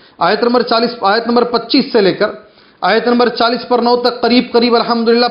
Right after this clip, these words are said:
पच्चीस आयतें एक बड़े जलीलुल कदर पैगंबर हज़रत नूह अलैहिस्सलातु वस्सलाम और नूह अलैहिस्सलातु वस्सलाम के बेटे बहुत अच्छे अंदाज, बहुत अच्छे अंदाज में पूरा वो नक्शा खींचा गया है, बाप का, बेटे का, बेटे के डूबने का नक्शा।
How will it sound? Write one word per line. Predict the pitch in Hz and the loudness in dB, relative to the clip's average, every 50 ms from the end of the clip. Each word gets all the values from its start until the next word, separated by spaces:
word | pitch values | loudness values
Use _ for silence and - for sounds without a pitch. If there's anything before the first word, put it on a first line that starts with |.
| 240 - | -2 -2
पच्चीस | 240 233 - - - 277 254 - - | -4 -4 -4 0 2 2 2 2 0
आयतें | 185 214 226 226 226 226 226 233 202 147 123 - - - - _ _ - 170 | -2 0 2 0 0 0 2 2 2 0 0 -4 -12 -20 -20 _ _ -4 -2
एक | 156 143 131 - - | -2 -4 -6 -8 -2
बड़े | 160 196 220 226 196 147 | 2 4 4 4 4 2
जलीलुल | 139 180 190 202 214 214 214 208 208 208 | 2 0 2 2 2 2 0 0 -2 -2
कदर | 196 190 202 202 | -2 0 0 0
पैगंबर | 196 202 190 175 185 185 185 180 175 - - - - - _ _ _ _ _ _ | 2 0 0 0 0 0 0 0 -2 -2 -4 -10 -14 -20 _ _ _ _ _ _
हज़रत | - 180 208 214 208 214 196 | 0 2 2 2 2 2 0
नूह | 190 202 247 247 233 226 - | 2 4 4 4 4 2 2
अलैहिस्सलातु | 214 214 214 202 196 - 220 208 202 202 202 | 2 2 2 2 2 0 0 0 0 0 0
वस्सलाम | 196 - - 190 180 165 143 131 131 - - - _ _ _ _ - | -2 -2 0 0 0 0 -2 -4 -8 -12 -16 -20 _ _ _ _ -2
और | - 185 202 190 | -2 0 0 2
नूह | 202 226 247 233 | 2 2 2 2
अलैहिस्सलातु | 226 233 226 233 233 220 220 220 220 | 2 0 0 0 0 -2 0 0 -2
वस्सलाम | - - 220 214 220 220 214 | -2 0 0 0 0 0 0
के | 196 214 | 0 0
बेटे | 175 160 202 202 202 226 208 165 139 131 135 | 2 2 2 2 4 2 0 0 0 -6 -6
बहुत | 165 190 208 208 269 302 277 | -2 0 0 2 0 0 0
अच्छे | 240 - - - - 220 | -2 -4 -4 -2 -2 0
अंदाज, | 196 185 175 170 160 143 - - - - - _ _ _ _ _ _ _ - 143 | 0 0 0 0 0 0 -2 -6 -12 -16 -20 _ _ _ _ _ _ _ -14 -6
बहुत | 143 208 220 240 294 311 | -2 0 0 0 0 -2
अच्छे | 285 - - - - 269 | -2 -4 -4 -2 0 0
अंदाज | 240 226 214 208 208 208 196 165 | 0 0 0 0 0 0 0 0
में | 180 180 180 202 202 - - - - - | 0 0 0 0 -2 -4 -14 -20 -10 -2
पूरा | - 208 208 202 | 0 2 2 2
वो | 196 180 190 190 | 2 2 2 0
नक्शा | 175 180 175 - - 240 | 0 -2 -4 -2 -2 -2
खींचा | 226 - - 196 180 - 220 190 | -2 -2 -2 -2 0 0 0 0
गया | 170 165 151 139 | 0 0 0 0
है, | 131 127 120 - - - _ - | 0 -2 -6 -8 -14 -20 _ -8
बाप | 135 156 175 202 202 202 - - | -2 0 0 0 0 -2 -2 -2
का, | 175 160 147 135 | 0 0 0 0
बेटे | 135 160 175 165 170 226 220 | 0 2 2 2 2 0 0
का, | - - 175 165 | 0 0 0 0
बेटे | 143 - 165 180 180 190 220 | 0 2 0 2 2 2 2
के | 208 - 196 | 2 2 0
डूबने | 156 139 180 190 185 202 208 214 | 2 2 2 2 2 2 0 0
का | 202 196 | -2 -2
नक्शा। | 185 180 - - - 185 | -4 -4 -6 -6 -4 -4